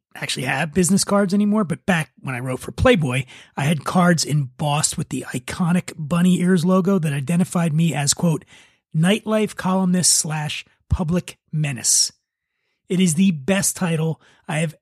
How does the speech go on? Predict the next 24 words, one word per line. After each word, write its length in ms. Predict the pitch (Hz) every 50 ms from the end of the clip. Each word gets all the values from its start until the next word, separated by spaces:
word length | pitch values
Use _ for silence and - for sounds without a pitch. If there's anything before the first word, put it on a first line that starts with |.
| _ -
ever 300 | - 196 196 226 220 190
had 320 | 160 147 131 127 131 131
or 220 | - - - - - -
ever 220 | 170 156 170 165
will 300 | 165 160 202 226 214 170
have. 380 | 131 139 120 113 113 - - - _ _ _ _ _ _ _ _ _ _ _ _ _ -
I'm 80 | - 139
holding 260 | 127 120 123 123 123
on 180 | 127 127 127 127
to 120 | 117 113 120
it, 100 | - _ _ _ _ _ _ _ _ -
even 220 | 165 139 123 127
though 280 | 120 120 117 113 - - _ _ -
that 100 | - -
important, 500 | 131 123 - - 123 127 123 120 120 -
silly 280 | - - - 120 127 131
place 380 | - - 123 127 131 127 -
is 140 | 190 160 156
many 460 | 175 175 180 185 196 202 202 208 202
years 400 | 196 180 170 160 160 160 156 131
in 80 | 147 143
the 100 | 147 139
rear 280 | 120 110 110 110 117 113
view. 320 | 113 120 110 110 107